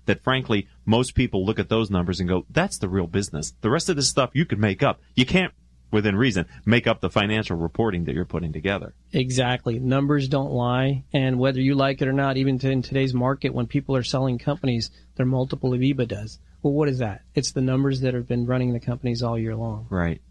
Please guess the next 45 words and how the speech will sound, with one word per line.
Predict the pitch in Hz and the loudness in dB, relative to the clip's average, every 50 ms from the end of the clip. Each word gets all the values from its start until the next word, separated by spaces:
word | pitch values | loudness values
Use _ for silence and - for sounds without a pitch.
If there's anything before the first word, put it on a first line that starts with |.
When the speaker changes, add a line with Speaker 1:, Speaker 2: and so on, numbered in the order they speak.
| - - | -8 -4
Speaker 2:
So | - 98 110 | -2 -2 0
Speaker 1:
Okay. | 120 113 104 87 78 76 - - - - - - | 0 -2 -2 -2 -2 -4 -8 -16 -20 -16 -4 2
One | - 147 190 | 2 2 4
more | 202 190 170 | 4 0 0
question | - - 160 160 143 - 170 131 | 2 0 0 0 0 -2 -2 -2
before | 127 - - 143 139 127 | -2 -2 0 0 2 2
our | 110 95 | 0 0
first | - - 143 135 - - | 0 -2 -2 -2 -2 -2
commercial | - 123 123 117 - 120 | 0 0 0 0 0 -2
break, | 98 82 113 143 160 - | 0 0 0 -2 -2 -4
if | 104 - | -4 -2
that's | - 95 92 - | -2 -2 0 0
okay, | 101 92 - 131 139 | -2 -2 0 0 0
Nitai. | 139 135 135 135 156 147 151 156 - | 0 -2 -2 -2 -2 -2 -2 -4 -6
Speaker 2:
Sure. | - 170 175 - - - | -8 -8 -8 -8 -4 0
Speaker 1:
Um, | 123 120 120 120 - _ - - - - | 2 2 2 0 -4 _ -20 -20 -12 -4
I | - - | 0 0
like | 151 190 220 233 - | 0 0 0 -2 -2
to | - 156 - | -4 -4 -2
ask | 123 131 127 127 123 - - | 0 0 0 0 0 0 0
our | 110 104 | -2 0
guests, | 90 107 101 104 - | 0 0 0 0 0
especially | - - 120 123 - - 147 127 | 0 0 0 0 0 0 -2 0
the | 104 113 | 0 0
leaders | 110 107 107 107 104 110 101 | 0 2 0 0 0 0 0
of | 107 | 2
the | 104 101 | 2 2
organization, | 101 104 104 113 110 107 95 95 87 87 - - 95 - - - - - - | 2 2 0 0 0 0 2 0 0 0 0 0 -2 -2 -4 -10 -20 -14 -8
uh, | - - - | -6 -4 0
of | - 98 | 0 2
all | 110 151 208 220 | 4 4 2 2
the | 196 117 | 2 2
lessons | 113 123 127 - 127 113 98 87 | 2 2 2 2 0 0 0 2
you've | 107 113 101 95 | 0 0 0 0
learned | 98 98 104 101 101 104 104 101 92 - - | 0 0 2 2 2 0 0 0 -2 -2 0
and | 92 87 87 87 87 | 0 2 2 2 2
ways | 92 110 123 131 117 107 | 4 4 4 2 0 0
that | 107 87 - | -2 -4 -4
you | 90 90 95 87 - | -4 -6 -6 -6 -6
could | - - - 185 196 165 | -4 0 2 2 2 2
choose | - - - 101 92 85 - - | 0 0 2 2 2 0 -2 -4
to | 98 | -4
lead | 87 85 87 87 80 - | -2 -2 -2 -2 -2 -4
your | 90 | -6
company, | - - 92 87 82 - 90 90 - | -4 -2 -2 -2 0 0 0 -2 -2